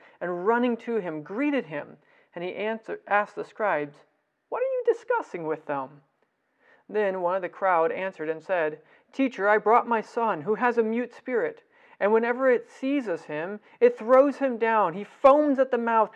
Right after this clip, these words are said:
gnashes his teeth, and becomes rigid.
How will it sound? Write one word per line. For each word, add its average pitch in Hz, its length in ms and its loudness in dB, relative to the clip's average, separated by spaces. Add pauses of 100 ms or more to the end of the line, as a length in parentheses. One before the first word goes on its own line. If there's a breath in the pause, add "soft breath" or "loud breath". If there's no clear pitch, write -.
(160 loud breath)
gnashes 262 720 0
his 254 320 -8
teeth, 220 560 -8 (520 soft breath)
and 196 160 -4
becomes 208 440 -6
rigid. 208 640 -4